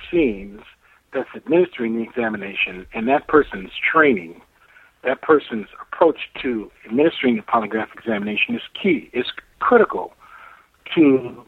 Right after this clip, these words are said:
the success of that process. That's why you, you get into a discussion with someone about, uh, how the polygraph is not effective or how you can beat the polygraph, when in fact you're talking about different things, because the polygraph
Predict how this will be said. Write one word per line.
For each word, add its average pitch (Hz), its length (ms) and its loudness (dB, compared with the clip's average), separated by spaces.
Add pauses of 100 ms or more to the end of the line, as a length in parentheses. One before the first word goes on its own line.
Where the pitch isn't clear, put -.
the 127 240 -8
success 135 380 2
of - 140 -4
that - 160 -10
process. - 480 -2 (540)
That's 151 220 2
why 139 200 6
you, 120 360 0
you 113 140 -16
get 147 140 4
into 135 260 2
a 117 40 2
discussion 147 480 -2
with 120 140 -6
someone 135 260 0
about, 110 360 -2 (360)
uh, 104 260 -4
how 143 320 6
the 117 100 -2
polygraph 127 580 2
is 107 200 -10
not 127 220 2
effective 123 680 -4
or 98 340 -8 (300)
how 131 180 4
you 117 180 -4
can 101 180 -10
beat 131 280 -4
the 123 80 -6
polygraph, 117 640 2
when 123 120 -2
in 120 60 -2
fact - 320 0 (300)
you're 151 100 -2
talking 180 320 2
about 120 380 0 (320)
different 156 340 0
things, 104 320 0 (140)
because 120 280 -4 (640)
the - 80 -14
polygraph 156 540 2